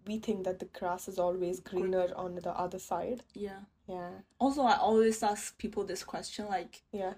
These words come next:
Speaker 2: would you rather be a dumb but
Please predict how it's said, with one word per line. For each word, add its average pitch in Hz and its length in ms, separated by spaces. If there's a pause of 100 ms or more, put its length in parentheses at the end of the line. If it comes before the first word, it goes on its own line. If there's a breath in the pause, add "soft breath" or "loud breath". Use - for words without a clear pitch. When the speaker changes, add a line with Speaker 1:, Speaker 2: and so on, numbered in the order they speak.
(100)
Speaker 2:
would 202 200
you 220 100
rather 208 280
be 202 280
a 180 460 (1500)
dumb 220 460
but 202 140